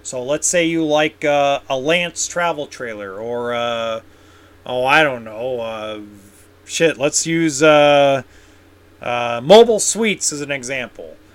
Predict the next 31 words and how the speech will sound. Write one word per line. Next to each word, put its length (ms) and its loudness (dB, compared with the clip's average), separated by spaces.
Most 300 2
of 60 2
the 60 2
time, 380 -2
they're 100 -4
gonna 220 -4
have 320 -6
a 80 -2
rep 380 0
there 300 -6
at 200 -8
the 80 -16
show. 440 -2
Be 120 -8
patient, 680 -2
they 120 -10
get 280 -10
bothered 380 -6
a 60 -4
lot, 400 -6
and 120 -6
ask 240 -4
them 140 -6
all 160 -4
your 80 -6
questions, 580 -8
and 120 -8
don't 180 -4
be 80 -8
afraid 440 -8
to. 280 -16